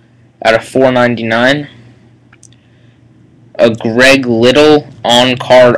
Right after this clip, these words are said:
autograph. And, um, a fifth hit I got. A booklet of Jim McMahon and Richard Dent,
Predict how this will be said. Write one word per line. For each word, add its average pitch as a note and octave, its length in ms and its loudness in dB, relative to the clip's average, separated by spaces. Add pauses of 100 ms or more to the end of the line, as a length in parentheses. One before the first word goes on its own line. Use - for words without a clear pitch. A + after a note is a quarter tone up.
autograph. C#3+ 680 0 (2250)
And, B2+ 320 2
um, B2 380 2
a A#2+ 60 -2
fifth F3 320 -2
hit B2+ 180 0
I A2+ 80 2
got. A#2 380 0 (1300)
A C3 180 2
booklet C#3+ 640 0 (140)
of B2+ 340 4
Jim C3+ 240 -2
McMahon C3 680 0
and A#2 480 0
Richard B2+ 500 -2
Dent, C3 480 -2